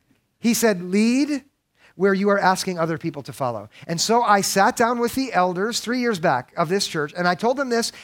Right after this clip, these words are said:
and they agreed with me to get us on a path to the place where we, we decided this as, as a, as a group. We will give ten percent of everything that's given to this church to efforts and endeavors that are not about our church at all. And we're not gonna wait until we have enough to do that.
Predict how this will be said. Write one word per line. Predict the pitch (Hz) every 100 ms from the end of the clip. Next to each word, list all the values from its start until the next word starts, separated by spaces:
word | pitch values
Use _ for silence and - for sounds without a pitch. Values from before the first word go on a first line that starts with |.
| -
and | 190 170
they | 190 240
agreed | 254 180 190 226
with | 214 233 262 196
me | 160 147 175 - _
to | - 180
get | 180 208
us | 254 -
on | 196 233
a |
path | - - 143 131 - - - -
to | 202
the | 208
place | - 220 220
where | 202
we, | 185 220
we | 214
decided | 233 220 233 208
this | 151
as, | 160 -
as | 170 160
a, | 170
as | 160
a | 170
group. | 156 135 - -
We | 165 214
will | 269 226
give | 117 190 233 208 -
ten | - 233 262 262
percent | 240 - 196 160 -
of | 165 -
everything | 180 208 254 240 233
that's | 214 -
given | 202 220
to | 220
this | 233 226
church | - 240 262 - - -
to | - 202 196 - _ -
efforts | 208 226 254 -
and | 240
endeavors | 233 185 170 180 160
that | 175 170
are | 175 180
not | 202 262
about | 220 208
our | 202 208
church | - 190 -
at | 180 185
all. | 202 196 139 139
And | 202
we're | 202
not | 196 233 294
gonna | 247 214
wait | 170 190 208
until | 170 180
we | 180
have | 160
enough | 160 202 -
to | 170
do | 143
that. | 131 143